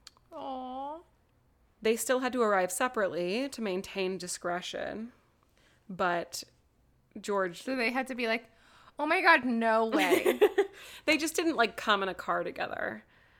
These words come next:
Speaker 2: They had to meet at the event. At intermission, William left claiming to have a migraine. George later said, quote,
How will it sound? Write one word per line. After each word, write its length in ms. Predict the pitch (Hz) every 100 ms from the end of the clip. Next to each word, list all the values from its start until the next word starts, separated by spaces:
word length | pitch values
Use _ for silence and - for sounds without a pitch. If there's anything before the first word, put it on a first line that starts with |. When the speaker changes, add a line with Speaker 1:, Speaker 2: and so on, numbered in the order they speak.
| _
Speaker 2:
They 80 | 208
had 120 | 208
to 60 | 190
meet 260 | 175 175 -
at 140 | -
the 260 | - - -
event. 360 | - - - - _ _ - _ _ -
At 140 | 226
intermission, 720 | 226 233 226 - 190 175 185 -
William 500 | 202 190 202 214 220
left 440 | 185 175 180 - -
claiming 340 | 190 175 175
to 60 | 170
have 120 | 165
a 40 |
migraine. 640 | 165 165 - - - - 202 _ _ _ _ _ _ _ _ _ _ _ -
George 320 | 214 226 226
later 240 | 240 226
said, 480 | 220 190 165 165 190 - _ -
quote, 400 | 208 180 -